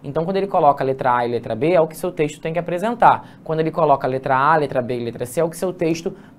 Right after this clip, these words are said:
também deve apresentar, tá? Em dois mil e vinte, vocês devem saber, são duas propostas diferentes. Também tinha a proposta do diário, que a gente vai ler depois do intervalo.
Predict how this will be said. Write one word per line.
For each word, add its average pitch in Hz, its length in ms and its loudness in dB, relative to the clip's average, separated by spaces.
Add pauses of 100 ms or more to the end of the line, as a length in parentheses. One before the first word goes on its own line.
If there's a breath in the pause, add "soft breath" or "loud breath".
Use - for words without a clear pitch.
também 160 400 4
deve 151 180 2
apresentar, 156 720 2 (160)
tá? 160 300 6 (180 loud breath)
Em 180 140 0
dois 180 160 2
mil 165 160 -2
e 143 40 0
vinte, 143 680 -4 (380)
vocês 156 300 -4
devem 151 240 2
saber, 151 320 0
são 165 220 -4
duas 151 200 -2
propostas 151 680 0
diferentes. 147 640 -2 (240 loud breath)
Também 170 440 0
tinha 165 540 -4 (320 loud breath)
a 139 100 2
proposta 147 460 0
do 151 180 -6
diário, 143 800 2 (800)
que 170 80 0
a 151 40 6
gente 151 280 -6
vai 151 200 4
ler 139 320 2 (160 loud breath)
depois 139 480 0
do 139 120 -6
intervalo. 147 720 2